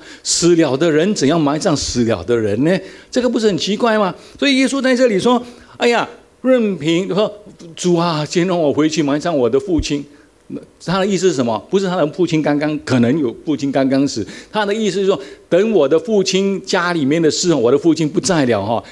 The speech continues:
家里的负担没有了咯，那我一切都轻松了咯，时间到了，我才来跟随你吧。可能他是这样的一个说法，但耶稣说不可以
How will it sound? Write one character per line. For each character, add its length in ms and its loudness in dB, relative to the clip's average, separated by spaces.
家 240 -2
里 100 2
的 80 4
负 220 0
担 180 -2
没 200 0
有 160 4
了 160 4
咯， 200 2
那 260 -2
我 240 4
一 100 -2
切 200 2
都 120 4
轻 300 0
松 220 0
了 160 2
咯， 260 0
时 240 -4
间 180 2
到 200 0
了， 120 2
我 220 2
才 240 -4
来 140 0
跟 260 -4
随 220 -4
你 160 -6
吧。 280 -16
可 140 0
能 100 2
他 260 0
是 200 0
这 100 -2
样 140 0
的 160 4
一 80 4
个 200 2
说 220 2
法， 120 -2
但 160 0
耶 100 2
稣 160 2
说 320 0
不 100 4
可 220 0
以 120 -4